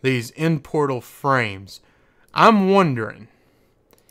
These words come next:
if I can actually make my own in portal without having to use the cakes using these. Never tried it before. Never done this. So, let's go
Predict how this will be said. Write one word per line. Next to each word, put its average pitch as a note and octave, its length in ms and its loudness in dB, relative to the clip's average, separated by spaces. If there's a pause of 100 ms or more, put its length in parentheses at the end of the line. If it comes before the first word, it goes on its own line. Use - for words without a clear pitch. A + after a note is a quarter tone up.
(480)
if C3+ 180 -4
I D#3 140 4
can D#3 220 -4
actually D3+ 440 -2
make C3+ 380 -2
my A#2+ 240 -6
own D3 520 -4 (420)
in E3 260 0
portal A#2 380 -6
without A#2+ 300 -4
having A#2+ 200 -6
to A#2 60 -8
use A#2+ 180 -8
the G#2+ 80 -10
cakes - 600 -8 (360)
using B2 380 -4
these. B2 460 -8 (800)
Never F3+ 260 4
tried G3 220 4
it C3+ 80 -4
before. A#2 400 -12 (880)
Never B2+ 960 -4 (100)
done B2 260 -2
this. - 360 -20
So, D3 580 0 (580)
let's F#3+ 240 0
go F#3 380 6